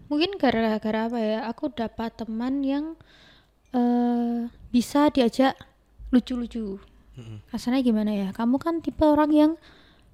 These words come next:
Speaker 1: eh, kalau ada sesuatu tuh mau mengulik gitu, terus
Speaker 2: Mm.
Speaker 1: dan mau kayak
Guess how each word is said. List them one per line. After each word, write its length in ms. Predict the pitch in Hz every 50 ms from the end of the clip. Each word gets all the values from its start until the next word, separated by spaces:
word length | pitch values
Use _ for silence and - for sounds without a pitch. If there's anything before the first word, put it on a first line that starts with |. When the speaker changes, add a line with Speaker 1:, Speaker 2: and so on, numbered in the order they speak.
| -
Speaker 1:
eh, 300 | - 262 254 247 254 254
kalau 160 | 247 - 247 240
ada 180 | 247 240 220
sesuatu 520 | 220 208 - 240 - - 247 233 233 262 269
tuh 140 | - 311
mau 200 | 302 302 285 285
mengulik 500 | 285 285 294 294 269 254 262 240 220 -
gitu, 340 | - 226 - - 247 233 233 226
terus 260 | - - - 240 -
Speaker 2:
Mm. 80 | 233 233
Speaker 1:
dan 160 | 220 233 214 214
mau 320 | 214 214 220 220 220 214
kayak 360 | 208 214 208 208 208 208 285